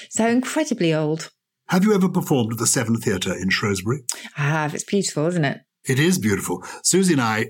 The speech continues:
Speaker 2: uh, in happier times, we have separate shows, and occasionally, 'cause there are gonna be some live, oh, by the way, there are gonna be some live shows of, of Something Rhymes with Purple.
Speaker 1: Oh, I hope so.
Speaker 2: It's exciting, isn't it?
Speaker 1: Yes.
Speaker 2: And we might go. That might be the
Speaker 1: Oh,
Speaker 2: theatre we
Speaker 1: that'd
Speaker 2: go
Speaker 1: be
Speaker 2: to, 'cause
Speaker 1: really
Speaker 2: we've
Speaker 1: nice,
Speaker 2: done our
Speaker 1: yeah.
Speaker 2: live show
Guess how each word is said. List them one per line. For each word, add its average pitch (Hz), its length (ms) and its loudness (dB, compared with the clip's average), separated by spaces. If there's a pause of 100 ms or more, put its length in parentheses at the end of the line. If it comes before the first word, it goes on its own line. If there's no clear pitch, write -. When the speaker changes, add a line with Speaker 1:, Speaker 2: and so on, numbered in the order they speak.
(140)
Speaker 2:
uh, 101 140 0 (100)
in 98 220 0
happier 104 400 0
times, 76 540 -4 (260)
we 113 480 2
have 101 400 -4
separate - 400 -2
shows, 110 300 2
and 127 100 2
occasionally, 131 480 2
'cause 127 120 0
there 139 60 0
are - 20 2
gonna 175 120 2
be 170 80 2
some 151 160 2
live, 139 560 2 (160)
oh, 156 80 2
by 170 160 -2
the 156 80 0
way, 139 80 2
there 135 80 2
are 139 40 2
gonna 131 40 -2
be 127 60 0
some 135 140 0
live 156 360 0 (260)
shows 123 360 0
of, 117 180 -2 (100)
of 110 120 -2
Something 123 240 0
Rhymes 123 180 0
with 117 100 -6
Purple. 185 240 0
Speaker 1:
Oh, 202 100 0
I - 20 -2
hope 185 260 -4
so. 156 140 -4
Speaker 2:
It's 147 80 2
exciting, 120 400 -2
isn't 165 180 -2
it? 208 40 2
Speaker 1:
Yes. 180 380 -2
Speaker 2:
And 127 300 -2
we 135 140 2
might 151 200 0
go. 175 360 0 (160)
That 135 160 -2
might 131 120 -2
be 123 100 2
the 117 40 0
Speaker 1:
Oh, - 40 -2
Speaker 2:
theatre 139 100 2
we - 60 2
Speaker 1:
that'd - 120 2
Speaker 2:
go 147 80 2
Speaker 1:
be 139 60 2
Speaker 2:
to, 269 80 2
'cause 262 80 2 (100)
Speaker 1:
really 247 40 2
Speaker 2:
we've - 100 4
Speaker 1:
nice, - 100 2
Speaker 2:
done 135 140 2
our 123 100 2
Speaker 1:
yeah. - 80 2
Speaker 2:
live 160 240 0
show 95 260 0